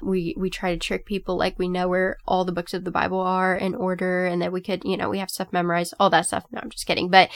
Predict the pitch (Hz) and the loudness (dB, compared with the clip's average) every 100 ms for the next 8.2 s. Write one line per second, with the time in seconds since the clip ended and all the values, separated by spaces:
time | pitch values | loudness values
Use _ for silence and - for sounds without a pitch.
0 | - - 269 262 240 247 226 220 - - | -8 4 8 10 10 6 4 0 -4 -10
1 | - - - 240 262 302 311 320 302 - | -16 -20 -6 4 6 6 4 4 6 6
2 | 196 196 196 220 208 - 247 254 196 180 | 4 4 2 0 -2 2 2 2 0 0
3 | - 190 202 202 - - 196 190 190 214 | 0 0 0 -2 -4 -2 -2 0 0 2
4 | 247 - - 185 - 247 233 190 185 208 | 2 2 -2 -2 2 4 4 2 0 0
5 | 185 - 214 254 - 214 208 - - 208 | 2 2 2 0 0 2 2 0 -2 2
6 | 196 190 - - - 196 190 - 233 381 | 2 2 -4 -20 0 2 2 2 2 4
7 | 214 175 170 - 180 - - 180 180 175 | 4 4 2 0 0 0 0 0 -2 -2
8 | 185 170 | -4 -4